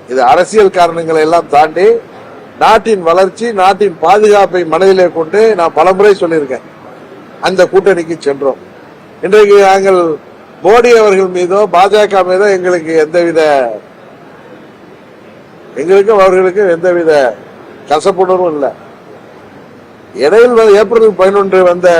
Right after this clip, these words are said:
பழனிசாமி அண்ணனின் நடவடிக்கைகள், அவரது அகங்காரமான பேச்சுக்கள், ஆணவத்தனமான நடவடிக்கைகள், எங்கள் தொண்டர்கள் எல்லோரும், நான் கூட சற்று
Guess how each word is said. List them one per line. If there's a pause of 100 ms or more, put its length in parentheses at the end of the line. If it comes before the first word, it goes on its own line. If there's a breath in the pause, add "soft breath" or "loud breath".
(140)
பழனிசாமி
அண்ணனின்
நடவடிக்கைகள், (1300)
அவரது (2000)
அகங்காரமான (140)
பேச்சுக்கள், (120)
ஆணவத்தனமான
நடவடிக்கைகள், (720)
எங்கள்
தொண்டர்கள்
எல்லோரும், (240)
நான்
கூட (100)
சற்று